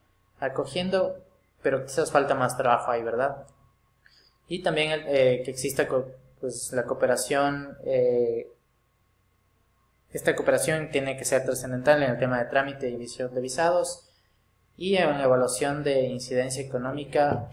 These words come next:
eh, en relación a la economía verde.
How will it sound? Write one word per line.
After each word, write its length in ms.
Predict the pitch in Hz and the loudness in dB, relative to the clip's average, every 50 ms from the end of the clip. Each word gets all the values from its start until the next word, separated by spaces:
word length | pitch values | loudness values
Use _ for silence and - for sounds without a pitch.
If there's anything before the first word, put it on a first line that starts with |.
| - - - - - _ - - - - - - - - _ _ - - - - | -16 -18 -20 -20 -20 _ -20 -20 -20 -20 -20 -20 -20 -20 _ _ -20 -20 -20 -14
eh, 440 | - 143 143 151 156 156 - - - - - | -6 -2 2 2 2 2 2 -2 -4 -8 -10
en 100 | 151 160 | -6 -2
relación 460 | 156 156 143 127 120 - 143 139 139 | 0 2 2 2 2 0 -2 -2 0
a 40 | 139 | 0
la 100 | 131 123 | 0 0
economía 580 | 120 - 131 120 117 117 120 123 127 127 120 | -2 -2 -2 -2 -2 -4 -4 -2 0 0 2
verde. 380 | 117 123 123 123 120 113 113 - | 4 4 4 2 2 -2 -8 -12